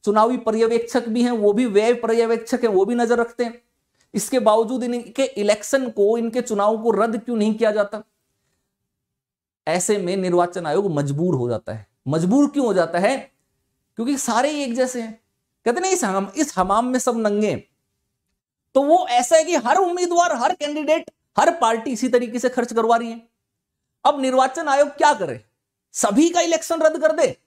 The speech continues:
फिर नए इस सिरे से इलेक्शन कराना, नया वो कराना, कहां से इतना पैसा आएगा?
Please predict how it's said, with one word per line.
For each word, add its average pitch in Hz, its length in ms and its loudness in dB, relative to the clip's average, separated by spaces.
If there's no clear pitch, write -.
फिर 233 100 2
नए 247 300 0
इस 247 140 -4
सिरे 233 180 4
से 247 80 -6
इलेक्शन 226 360 -4
कराना, 226 340 2
नया 220 320 2
वो 233 140 4
कराना, 220 540 -2
कहां 208 260 -2
से 294 120 -4
इतना 277 200 -4
पैसा 247 300 -2
आएगा? 185 260 0